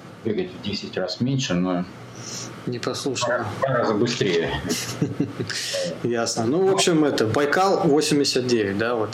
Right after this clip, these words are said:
Speaker 1: Да, Байкал восемьдесят девять.
Speaker 2: Десять марафонов пробежал ты. Как бы
Speaker 1: «Комсомольской правды», да. И вот
Speaker 2: Какие были последствия от К Г Бшников?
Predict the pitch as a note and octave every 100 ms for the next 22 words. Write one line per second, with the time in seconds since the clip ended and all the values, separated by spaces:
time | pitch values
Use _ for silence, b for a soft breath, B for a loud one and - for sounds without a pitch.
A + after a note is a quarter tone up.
0 | - C3 G2+ B2+ C3+ G3+ G#3+ G3+ G3 F3+
1 | C#3+ E3+ C#3+ D3+ - D3 C#3+ C3 C3 C3+
2 | G3 F3 - C#3 A#2+ B2 C3 D#3 D#3+ E3
3 | C3 - - - B B B - - A#2+
4 | A2+ A#2+ G#2+ G2+ G#2 D3 - C#3 - G#2+
5 | G#2 G2+ G2 F#2 F#2+ F2+ F2 D#2 G#2 C#3+
6 | F3+ F3+ B2 G#2+ G2+ - - - - A#2
7 | F#3+ E3 E3 D3 C#3+ - D3 C#3+ - A#2
8 | - A#2 A#2 B2+ A2+ A#2+ G#2+ -